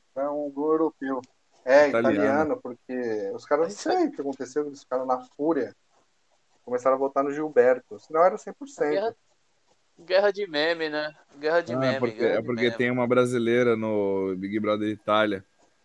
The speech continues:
Speaker 2: e supostamente brasileiros fizeram ela ir até a final.
Speaker 1: Sério?
Speaker 2: E aí os italianos estavam putos.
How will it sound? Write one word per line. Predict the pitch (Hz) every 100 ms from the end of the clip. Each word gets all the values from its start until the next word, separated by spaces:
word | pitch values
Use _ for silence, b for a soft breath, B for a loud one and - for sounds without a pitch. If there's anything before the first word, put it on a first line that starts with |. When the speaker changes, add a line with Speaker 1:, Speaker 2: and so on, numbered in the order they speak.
| _ _ -
Speaker 2:
e | 104 104 101 98
supostamente | 98 101 110 107 110 107 113
brasileiros | 117 113 117 110 113 113
fizeram | 117 110 110 113
ela | 113 110
ir | 110
até | 107 113
a | 110
final. | - 120 110 101 98 _ 127
Speaker 1:
Sério? | 139 294 165 - _ _ _ _ _ - - _ _ _
Speaker 2:
E | -
aí | 101
os | 101
italianos | 104 104 104 104 104
estavam | - 107 104
putos. | - 104 -